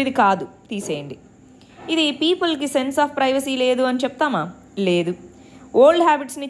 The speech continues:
చేంజ్ చేసుకోలేరు. చేంజ్ చేసుకోలేరంటే లాస్ట్ పారాగ్రాఫ్లో కన్ఫ్రంట్ చేయాలి, ప్రాపర్గా డీల్ చేయాలి అని చెప్పరు. So ఇది కాదు, ఆన్సర్ బి అవుతుంది. అంటే టాయిలెట్ యూజ్ పిట్ ఎంప్టీయింగ్ అనేది క్లీన్గా చూడాలి,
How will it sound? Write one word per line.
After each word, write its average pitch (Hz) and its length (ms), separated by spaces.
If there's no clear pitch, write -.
చేంజ్ 262 260
చేసుకోలేరు. 233 540
చేంజ్ 330 240
చేసుకోలేరంటే 320 640
లాస్ట్ 285 300
పారాగ్రాఫ్లో 285 480
కన్ఫ్రంట్ 277 440
చేయాలి, 247 420
ప్రాపర్గా 277 560
డీల్ 262 260
చేయాలి 254 300
అని 247 140
చెప్పరు. - 260
So 339 60
ఇది 240 160
కాదు, 135 180
ఆన్సర్ 277 340
బి 247 80
అవుతుంది. 143 360
అంటే 180 200
టాయిలెట్ 311 460
యూజ్ 269 260
పిట్ 262 160
ఎంప్టీయింగ్ 202 440
అనేది 226 180
క్లీన్గా 302 480
చూడాలి, 180 380